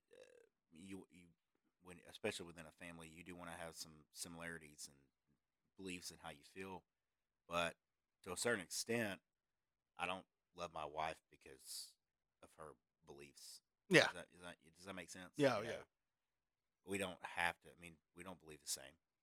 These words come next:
Speaker 1: It's
Speaker 2: Yeah.
Speaker 1: similar, but it's not the same. We have differences.
Speaker 2: It's
Speaker 1: You know, we
Speaker 2: always a
Speaker 1: still
Speaker 2: little bit easier. You know, it's the same with me and my wife. We, we believe about the sa-, probably really close to the same things.
Speaker 1: Yeah.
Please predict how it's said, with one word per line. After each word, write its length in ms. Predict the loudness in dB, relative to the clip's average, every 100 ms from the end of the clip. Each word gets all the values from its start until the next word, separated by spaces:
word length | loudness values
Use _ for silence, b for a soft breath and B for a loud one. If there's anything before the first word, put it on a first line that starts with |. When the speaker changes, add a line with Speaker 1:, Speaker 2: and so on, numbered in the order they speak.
| _ _ _ _ _
Speaker 1:
It's 100 | 12
Speaker 2:
Yeah. 160 | 12 12
Speaker 1:
similar, 400 | 12 2 -6 -8
but 100 | -10
it's 120 | -10
not 140 | -10 -8
the 80 | -8
same. 240 | -8 -10 -20 -8
We 60 | -4
have 120 | -4
differences. 580 | -4 -12 -18 -18 -18 -2 2
Speaker 2:
It's 160 | 10
Speaker 1:
You 40 | 12
know, 40 |
we 40 |
Speaker 2:
always 220 | 12 12 12
a 20 |
Speaker 1:
still 100 | 10
Speaker 2:
little 200 | 10 10
bit 200 | 10 8
easier. 760 | 10 8 8 6 6 4 2 -4 _ _ _ _ _ _ _ _ _ _ _ _ 4
You 80 | 8
know, 80 |
it's 120 | 8 6
the 40 |
same 260 | 4 6 8
with 140 | 6
me 100 | 6
and 100 | 6
my 100 | 6
wife. 300 | 6 6 4 -2 2
We, 180 | 2 2
we 80 | 0
believe 240 | 4 6 10
about 160 | 8
the 60 | 6
sa-, 180 | -2 -4 _ -20 8
probably 280 | 10 10 8 _ _ _ -20 -14 -4
really 220 | -2 -2
close 320 | -2 -2 -2
to 80 | -6
the 60 |
same 240 | -8 -10 -10 -4
things. 460 | -4 -4 -8 -12 -8
Speaker 1:
Yeah. 180 | -6